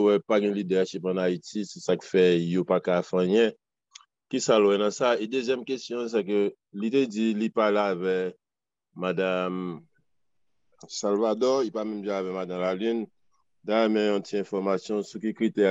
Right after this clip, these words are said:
li pale avèk. Èske se a baz politik oubyen a baz tankou yon lidè politik? Euh, si posib,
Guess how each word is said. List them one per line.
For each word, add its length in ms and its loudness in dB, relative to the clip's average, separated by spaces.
li 140 -2
pale 320 4
avèk. 340 2
Èske 220 -8
se 100 0
a 80 4
baz 400 0
politik 720 -2
oubyen 400 -2
a 80 0
baz 400 -4
tankou 320 -4
yon 80 0
lidè 380 0
politik? 560 -4
Euh, 320 2
si 240 -4
posib, 400 -2